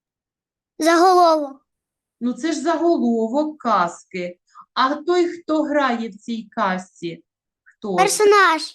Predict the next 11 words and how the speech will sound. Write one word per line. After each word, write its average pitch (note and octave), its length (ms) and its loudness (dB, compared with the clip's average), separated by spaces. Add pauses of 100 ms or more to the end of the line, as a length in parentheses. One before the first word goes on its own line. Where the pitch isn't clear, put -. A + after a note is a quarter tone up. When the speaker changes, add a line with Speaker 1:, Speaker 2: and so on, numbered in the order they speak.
(320)
Speaker 2:
Персонаж, F4 880 -2
звичайно. F#3+ 880 -8 (520)
Познач, B3 600 -2
як D4 140 -6
називають B3 680 -4
казки, D4 560 -8
головними A#3 580 -4
персонажами A3 1000 -6
яких G3 500 -6
є A#3+ 260 -4
тварини. A#3+ 920 -4